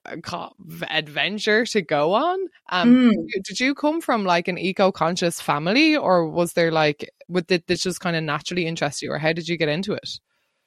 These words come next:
Speaker 2: Uh, I would s-, I wouldn't say that, uh, no, I wouldn't say that we were an
Speaker 1: <laughs>
Speaker 2: eco-conscious family. I think that, um, my dad especially is a, is a proper kind of wartime baby.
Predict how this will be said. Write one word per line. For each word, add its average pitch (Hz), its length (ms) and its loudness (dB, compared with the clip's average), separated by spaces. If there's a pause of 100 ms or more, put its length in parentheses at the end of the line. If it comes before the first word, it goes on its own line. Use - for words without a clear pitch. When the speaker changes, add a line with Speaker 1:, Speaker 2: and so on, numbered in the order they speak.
Speaker 2:
Uh, 214 520 8 (260)
I 240 260 4
would 311 140 0
s-, - 180 -14 (220)
I 226 140 4
wouldn't 269 400 0
say 254 500 0
that, 233 240 0 (220)
uh, 202 60 2
no, 165 280 2 (160)
I - 80 -2
wouldn't 175 180 -2
say 170 120 0
that 147 120 2
we 160 120 -2
were 160 120 4
an 156 200 2
Speaker 1:
<laughs> 214 240 -8
Speaker 2:
eco-conscious - 460 -4
family. 156 400 -2 (460)
I 196 120 4
think 262 460 0
that, 196 360 0
um, 170 480 -2 (840)
my 180 300 0 (100)
dad 240 540 2
especially - 540 -4
is 151 160 -4
a, 147 200 -6
is 156 140 0
a 156 40 -8
proper 185 260 -8
kind 160 160 0
of 143 100 -6
wartime 139 680 -2 (440)
baby. 113 480 -4